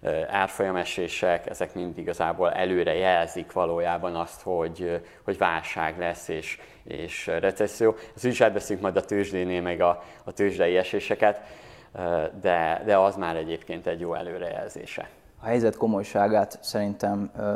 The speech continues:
Speaker 2: jól mutatja az, hogy sok ország esetében, sok ország vezető politikusai szájából egyfajta háborús narratíva hangzik el, illetőleg napvilágot látott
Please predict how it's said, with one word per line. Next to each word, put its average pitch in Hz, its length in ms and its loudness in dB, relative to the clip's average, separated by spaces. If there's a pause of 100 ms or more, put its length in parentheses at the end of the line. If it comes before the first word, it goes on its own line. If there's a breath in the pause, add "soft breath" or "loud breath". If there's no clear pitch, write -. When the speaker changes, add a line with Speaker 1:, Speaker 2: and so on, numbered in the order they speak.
Speaker 2:
jól 107 200 4
mutatja 104 480 2
az, 101 160 -4
hogy 104 160 -2
sok - 280 -2
ország 104 360 2
esetében, 104 680 0
sok - 260 -4
ország 107 320 -2
vezető 101 360 0
politikusai 104 640 -2
szájából 98 760 0
egyfajta 101 540 0
háborús 101 480 2
narratíva 101 520 0
hangzik 101 460 -4
el, 101 240 2 (300 loud breath)
illetőleg 104 400 4
napvilágot 104 640 2
látott 98 520 0